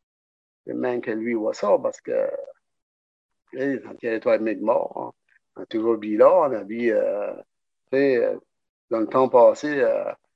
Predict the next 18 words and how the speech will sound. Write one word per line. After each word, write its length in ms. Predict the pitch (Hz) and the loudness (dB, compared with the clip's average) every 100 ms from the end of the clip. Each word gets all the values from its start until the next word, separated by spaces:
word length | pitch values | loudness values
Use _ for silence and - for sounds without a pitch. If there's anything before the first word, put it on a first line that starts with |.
| _ _ | _ _
les, 280 | - 98 95 - | -8 -6 -6 -8
ce 180 | 98 | -12
qu'on 380 | - 107 101 98 | 0 2 2 -2
appelle 320 | - 120 123 | -2 4 4
les 160 | 107 101 | 2 -2
Acadiens, 600 | 98 - 95 127 185 151 | -4 -6 -2 -2 0 -4
mais 160 | 110 98 95 - | -6 -10 -14 -12
moi 120 | 101 | -12
je 160 | - | -8
dis 80 | 110 | -8
Métis 380 | 104 98 - 107 | -6 -6 -8 -8
Acadiens, 480 | 98 92 107 185 - _ _ _ _ | -8 -8 -6 -6 -6 _ _ _ _
mais 120 | 120 | -6
ils 80 | 107 | -4
ont 80 | 101 | -4
toujours 420 | - 123 135 139 | -4 0 4 4
eu, 300 | 123 123 127 | 4 0 4
euh, 260 | 117 107 107 | 4 4 -2